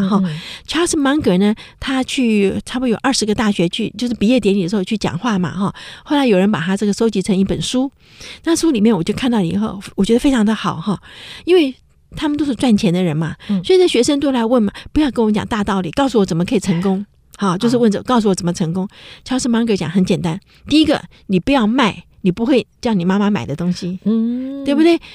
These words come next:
Speaker 1: 你妈妈都不要买，你就是不能卖给别人了哈。他说第二个，你不要跟你不尊敬的人做事，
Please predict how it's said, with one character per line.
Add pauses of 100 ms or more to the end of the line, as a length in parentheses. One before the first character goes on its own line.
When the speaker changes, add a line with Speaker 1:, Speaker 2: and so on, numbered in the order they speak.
Speaker 1:
你
妈
妈
都
不
要
买， (140)
你
就
是
不
能
卖
给
别
人
了
哈。 (400)
他
说
第
二
个，
你
不
要
跟
你
不
尊
敬
的
人
做
事，